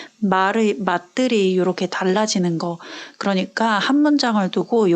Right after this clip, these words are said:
한 문장에 대한 여러 가지 변주들을 아시는 것이 영어 스피킹에 굉장히 많은 도움이 된답니다.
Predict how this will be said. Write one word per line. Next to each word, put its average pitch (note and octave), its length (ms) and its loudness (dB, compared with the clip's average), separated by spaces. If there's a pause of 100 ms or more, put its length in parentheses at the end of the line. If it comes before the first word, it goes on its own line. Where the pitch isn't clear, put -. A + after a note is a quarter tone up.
한 C4+ 280 0
문장에 C4 540 0
대한 F#3 340 -2
여러 F#3 320 2
가지 G3 340 -2
변주들을 G3 840 -2
아시는 F3+ 440 -2
것이 F3+ 560 0
영어 F#3+ 200 0
스피킹에 G#3 760 0
굉장히 G3+ 500 0
많은 F3 320 -2
도움이 G3 560 2
된답니다. E3+ 840 -2